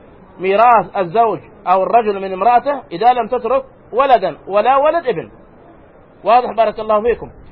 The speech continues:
فالإجماع الآن استقر وقائم كما كان قائم في زمن الصحابة رضوان الله عليهم.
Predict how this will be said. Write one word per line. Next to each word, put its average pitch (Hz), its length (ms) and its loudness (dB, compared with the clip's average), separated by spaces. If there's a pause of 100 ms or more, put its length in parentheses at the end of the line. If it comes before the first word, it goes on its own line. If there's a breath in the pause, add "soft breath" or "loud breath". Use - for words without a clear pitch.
(180)
فالإجماع 202 460 -4
الآن 220 260 -4
استقر 185 440 -4 (640)
وقائم 202 540 0 (300)
كما 208 220 -2
كان 226 260 0
قائم 214 480 -2
في 185 120 -10
زمن 202 320 -4 (340)
الصحابة 196 500 -2
رضوان 180 300 -6
الله 170 380 -4 (360)
عليهم. 135 440 -6